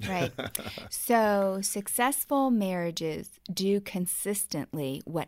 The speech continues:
Speaker 1: average marriages do occasionally. And that's the trick.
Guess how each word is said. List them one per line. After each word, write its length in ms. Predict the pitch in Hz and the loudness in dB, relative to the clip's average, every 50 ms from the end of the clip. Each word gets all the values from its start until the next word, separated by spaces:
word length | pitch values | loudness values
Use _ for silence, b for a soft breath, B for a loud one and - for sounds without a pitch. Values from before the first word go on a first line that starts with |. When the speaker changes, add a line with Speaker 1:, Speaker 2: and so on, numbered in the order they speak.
| - - | -4 -4
Speaker 1:
average 640 | - 170 165 165 170 165 165 170 165 156 156 156 175 | -2 -2 0 0 -2 0 2 2 2 2 2 0 -2
marriages 600 | 156 147 147 147 147 143 147 147 - 151 143 143 - - | 0 0 0 0 -2 -2 -2 -2 -2 -4 -4 -4 -4 -6
do 180 | - 151 139 - - | -4 -4 -4 -6 -8
occasionally. 840 | 147 - - - - 147 147 147 139 - 143 123 107 104 - - - _ - | -10 -10 -10 -8 -4 -2 0 0 0 0 -2 -2 -6 -8 -10 -12 -12 _ -2
And 240 | 180 175 180 156 | 0 0 0 0
that's 480 | - 202 190 185 180 185 - - - - - - | 2 2 2 2 2 0 -2 -8 -12 -10 -8 -4
the 100 | 185 170 | -4 -4
trick. 480 | - - - 160 127 - - - - | -4 -2 -4 -4 -4 -4 -8 -16 -20